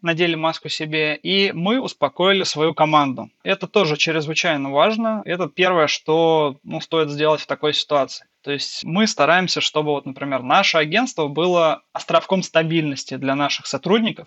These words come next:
потому что у каждого своя какая-то сложная, непростая ситуация, все в той или иной степени переживают, сталкиваются с трудностями, всем приходится решать вопросы, которых они раньше не решали. И когда человек приходит на работу, здесь тоже нужно решать много сложных вопросов.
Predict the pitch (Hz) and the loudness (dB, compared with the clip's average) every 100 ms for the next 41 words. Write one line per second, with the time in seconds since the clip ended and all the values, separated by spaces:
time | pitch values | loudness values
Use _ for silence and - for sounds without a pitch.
0 | _ 131 156 160 147 147 202 202 185 175 | _ -8 -6 -6 -6 2 2 2 2 2
1 | 160 - 151 151 170 151 131 - 143 131 | 2 -2 0 4 6 4 2 2 2 0
2 | - 175 160 143 135 139 135 147 - 160 | 0 2 2 2 -6 -6 -2 -4 0 0
3 | 147 - 143 165 226 226 196 185 _ - | 2 -2 -2 2 2 0 -4 -4 _ -2
4 | 180 - - 156 151 143 135 151 143 139 | -2 -2 -2 -2 -2 -4 -2 -4 -2 -6
5 | 135 147 147 135 147 185 214 196 - - | -4 -4 -2 -2 2 4 4 2 -2 -16
6 | - 151 143 139 135 139 - 185 202 180 | 0 0 0 -4 -8 -10 -4 2 2 2
7 | - 160 156 151 139 - - - 143 - | 0 -2 0 0 -2 -2 -2 -2 -4 -2
8 | 170 143 143 135 - 139 135 175 240 - | -2 -2 -6 -4 -2 -2 -2 2 2 0
9 | - - 185 - 135 135 156 165 143 139 | -4 0 0 0 -2 2 2 2 -4 0
10 | 156 151 - 127 113 _ 196 190 190 185 | 0 0 -2 -6 -10 _ -4 -2 0 0
11 | 170 - 170 226 - 196 - 185 202 175 | -2 -6 0 2 4 2 2 0 0 0
12 | 170 185 220 302 170 135 - 156 190 - | 2 4 6 4 4 0 -4 -4 -2 2
13 | 240 202 196 214 180 165 - 190 175 165 | 2 4 4 2 2 -2 0 0 0 -2
14 | 180 165 160 160 151 151 151 156 139 - | -2 -2 0 -2 -2 -2 0 0 -2 -8